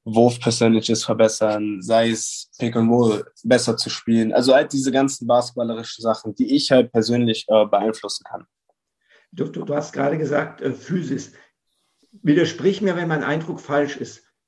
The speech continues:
Speaker 2: Bist du noch mal gewachsen? Ich hab das Gefühl, wenn ich
Speaker 1: Hm.
Speaker 2: die, nee, jetzt ganz ernsthaft, ich hab das Gefühl, als ich dich diese Saison gesehen habe, du bist bigger geworden. Damit meine ich nicht nur länger, sondern auch ein Stück weit breiter. Ist das so oder ist das ein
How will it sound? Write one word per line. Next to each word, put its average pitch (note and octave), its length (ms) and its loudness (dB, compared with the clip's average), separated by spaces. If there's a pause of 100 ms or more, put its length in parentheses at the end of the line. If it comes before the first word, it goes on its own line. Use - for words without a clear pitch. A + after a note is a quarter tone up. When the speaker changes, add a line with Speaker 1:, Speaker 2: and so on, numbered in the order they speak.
Speaker 2:
Bist D#3+ 260 0
du F#3+ 80 -2
noch F3+ 180 -4
mal D#3 220 0
gewachsen? C3+ 640 -6 (240)
Ich C3 160 -4
hab D#3+ 160 -2
das - 220 -4
Gefühl, G3+ 420 0
wenn A#3 100 4
ich - 140 -2
Speaker 1:
Hm. - 160 -20
Speaker 2:
die, E3+ 180 -10
nee, G3 160 4
jetzt G3+ 260 4
ganz A3 180 4
ernsthaft, D#3+ 400 0
ich D#3 100 -2
hab F#3+ 160 -2
das G#3 200 -2
Gefühl, G#3+ 360 0
als F#3+ 160 -2
ich G3 60 -14
dich F3 160 -4
diese G3+ 280 -2
Saison F3 340 0
gesehen E3+ 400 0
habe, D#3+ 300 -2 (380)
du F3 100 2
bist - 340 0
bigger G3 300 6
geworden. C#3+ 340 2
Damit C#3+ 200 -2
meine D#3+ 180 -2
ich - 100 -6
nicht G3+ 160 -2
nur G3 140 2
länger, F3+ 400 2
sondern F3+ 280 -8
auch E3 140 -8
ein F#3 80 -8
Stück - 300 -6
weit D#3 220 0
breiter. C3+ 560 -2
Ist - 220 -6
das A3+ 180 0
so G#3+ 200 6
oder G3+ 200 4
ist - 220 -8
das F3 260 -8
ein D#3+ 120 -10